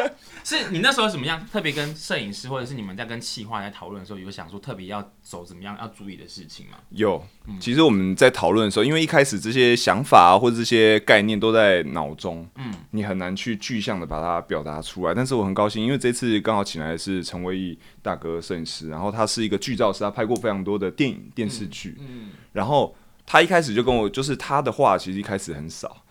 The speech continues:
Speaker 1: 嗯。
Speaker 2: 然后他只是说：“嗯，嗯，嗯，懂，懂。”就是你会觉得你真的懂吗？
Speaker 1: 嗯。
Speaker 2: 他也没有多加的描述说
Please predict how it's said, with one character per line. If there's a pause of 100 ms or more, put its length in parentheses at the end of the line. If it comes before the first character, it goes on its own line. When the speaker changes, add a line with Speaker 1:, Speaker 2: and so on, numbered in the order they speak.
(100)
Speaker 1:
嗯。
Speaker 2:
然
后
他
只
是
说
：“嗯，
嗯，
嗯，
懂， (140)
懂。” (220)
就
是 (140)
你
会
觉
得
你 (160)
真
的
懂
吗？
Speaker 1:
嗯。
Speaker 2:
他
也
没
有
多
加
的
描
述
说